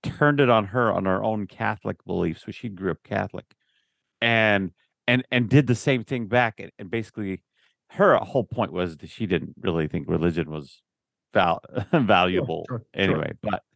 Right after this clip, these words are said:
Speaker 1: but the, the idea that, you know, you, you know, Catholic beliefs, if you really look at them, are just as crazy as ours. If you're just looking them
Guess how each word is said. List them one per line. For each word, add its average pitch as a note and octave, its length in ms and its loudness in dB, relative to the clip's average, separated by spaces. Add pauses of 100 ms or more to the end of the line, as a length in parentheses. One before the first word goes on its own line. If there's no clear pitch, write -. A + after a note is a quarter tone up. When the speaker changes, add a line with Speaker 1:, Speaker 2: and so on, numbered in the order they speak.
(340)
Speaker 1:
but D3+ 240 4
the, B2+ 240 2
the B2+ 100 4
idea C3 360 4
that, G#2+ 260 0
you A#2 100 -6
know, G2+ 80 -6
you, F#2+ 140 -8 (180)
you B2+ 140 -4
know, E2+ 200 -4
Catholic A#2+ 440 -6
beliefs, F#2 440 -4
if - 140 -10
you F#2+ 80 -12
really F#2+ 380 -4
look E2+ 180 -8
at E2 80 -12
them, D#2+ 340 -4 (360)
are G#2+ 80 -6
just B2 320 -10
as A#2 160 -10
crazy F2 500 -6
as D#2 320 -6
ours. E2+ 420 0
If - 200 -12
you're F#2 100 -6
just D#2+ 260 -16
looking F#2 300 -10
them D#2 160 -4